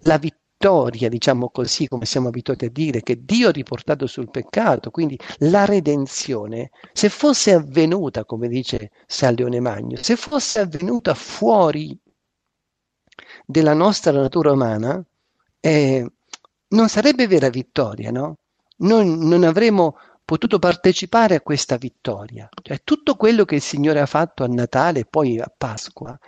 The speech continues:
comunque l'ha fatto dentro la natura umana perché io possa parteciparvi.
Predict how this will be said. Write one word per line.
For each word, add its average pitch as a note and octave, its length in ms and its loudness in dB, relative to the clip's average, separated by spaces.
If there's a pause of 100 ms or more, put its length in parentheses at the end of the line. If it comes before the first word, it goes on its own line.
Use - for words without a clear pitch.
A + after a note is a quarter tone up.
(200)
comunque C4+ 320 2
l'ha A3+ 60 4
fatto A#3+ 240 0
dentro G#3 760 2
la D#3 120 4
natura F3 440 2
umana E3+ 380 4
perché E3+ 300 -2
io F#3 120 4
possa D#3+ 420 2
parteciparvi. A#2 1200 -6